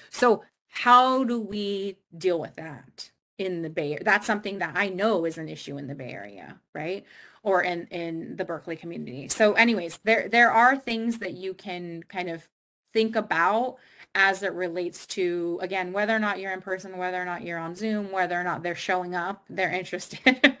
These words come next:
<laughs> right? Or let's say our scientists will go to festivals, uh, and, and some, they're not science festivals, these are street fairs. So these are just people off the street,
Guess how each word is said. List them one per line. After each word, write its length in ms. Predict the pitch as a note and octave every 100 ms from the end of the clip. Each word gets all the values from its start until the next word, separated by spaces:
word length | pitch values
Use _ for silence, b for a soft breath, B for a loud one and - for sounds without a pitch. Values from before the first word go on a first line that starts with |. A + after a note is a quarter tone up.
| -
<laughs> 100 | -
right? 500 | G3 A3 A3 C#4+ - D5+ D#5+ - - C#4 - C4 - G#4+ G#4+ G4+ E4 C#4
Or 420 | C#4+ D#4+ D4 B3+ G#3+
let's 240 | B3 B3
say 280 | C4+ B3 G#3+
our 200 | G#3 A3+
scientists 460 | A3+ A3 A3+ A3+
will 100 | G#3+
go 140 | G3 G#3
to 80 | F#3+
festivals, 680 | C4 C#4+ F#3+ D#3 D3 D#3+ -
uh, 120 | G3 -
and, 300 | F#3 F3 -
and 140 | G3+
some, 280 | - B3 A3+
they're 100 | A#3
not 160 | B3 A3+
science 280 | C4 C4 -
festivals, 420 | E3+ - E3 F3
these 140 | F#3
are 60 | F3
street 300 | - A#3 -
fairs. 240 | - -
So 80 | G3
these 220 | G3 C4
are 40 | A#3+
just 200 | G3+ -
people 200 | A#3 F3
off 160 | E3+
the 80 | D#3
street, 400 | - A#3+ E3 -